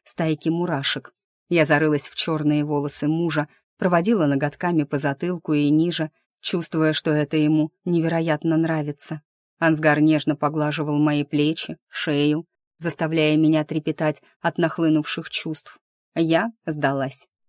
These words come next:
отключила голову и просто была здесь и сейчас, забыв обо всем на свете. Утонула в объятиях своего мужчины, такого желанного и единственного.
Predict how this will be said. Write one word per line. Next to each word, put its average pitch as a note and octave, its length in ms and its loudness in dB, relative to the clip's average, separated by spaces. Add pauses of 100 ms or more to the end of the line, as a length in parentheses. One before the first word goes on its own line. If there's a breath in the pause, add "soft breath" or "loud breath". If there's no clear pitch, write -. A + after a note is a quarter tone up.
(140)
отключила E3 680 -2
голову A#3 540 0 (180)
и F#3+ 120 -2
просто G3+ 420 -2
была D3 340 0
здесь C#3+ 380 -4
и C3+ 40 -6
сейчас, - 600 -8 (380)
забыв D#3+ 440 0
обо C#3+ 180 -2
всем C#3+ 320 0
на C#3 100 0
свете. C#3+ 540 -4 (380)
Утонула D#3+ 480 2
в D3 60 -2
объятиях D3+ 520 -2
своего D3+ 400 0
мужчины, D3+ 640 0 (360)
такого G3+ 320 0
желанного D3+ 640 0
и C#3+ 60 2
единственного. D3 920 -2